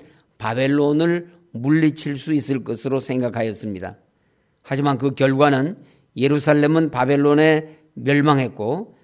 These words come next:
믿었던 애굽의 호브라 왕은 힘없이 내부의 적에 의해 비참하게 죽임을 당하고 말았습니다. 이와 같은 사실이 우리에게 주는 교훈이 있습니다.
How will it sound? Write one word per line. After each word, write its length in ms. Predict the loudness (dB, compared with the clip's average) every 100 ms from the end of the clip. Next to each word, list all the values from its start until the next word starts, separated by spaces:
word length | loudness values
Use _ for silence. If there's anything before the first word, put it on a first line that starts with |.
| _
믿었던 480 | -6 0 0 2 0
애굽의 640 | 2 0 2 2 2 0 -6 _ _ -16
호브라 300 | -2 4 4
왕은 380 | 4 2 2 0
힘없이 1040 | -6 -14 -4 0 0 -2 -4 -4 -6 -8 _ _ _
내부의 580 | -4 2 2 4 4 2
적에 460 | -2 -2 2 0 0
의해 520 | -2 0 2 2 0 -10 _
비참하게 640 | -8 -8 -4 -4 -2 -2 -4
죽임을 500 | -6 -4 -2 -2 -4
당하고 420 | -6 -6 -4 -4
말았습니다. 680 | -2 -6 -8 -12 -12 -14 -18 _ _ _ _ _ _
이와 180 | 0 2
같은 240 | 2 0 0
사실이 360 | 0 0 -4
우리에게 380 | -2 -2 -2 -2
주는 340 | -2 0 0
교훈이 380 | -2 -2 0 0
있습니다. 500 | -2 -4 -8 -8 -12